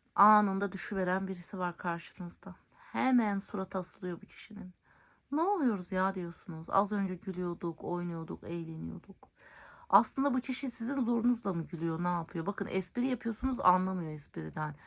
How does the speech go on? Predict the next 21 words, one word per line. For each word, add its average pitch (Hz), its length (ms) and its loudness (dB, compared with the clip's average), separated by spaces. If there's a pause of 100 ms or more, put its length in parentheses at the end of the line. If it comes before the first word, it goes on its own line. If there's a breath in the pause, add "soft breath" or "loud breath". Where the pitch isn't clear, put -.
(260 loud breath)
Yani 170 240 4
iki - 140 -10
saat - 300 4
sonra 180 320 0
jeton 175 400 -4
düşüyor, 208 280 -6
gülüyor. 165 440 -2 (1500)
Yaptığınız 247 520 6
espriler 285 540 2
boşa 262 240 -2
gidiyor 185 280 0
arkadaşlar. 185 540 -2
Gelin 226 460 2
benim 202 220 -2
kanalıma, 180 520 -4
yazın 196 320 -2
yorumları, 180 420 -4
ben 185 120 -4
anlarım 180 380 -2
sizin - 200 -12
esprilerinizi. 262 960 -4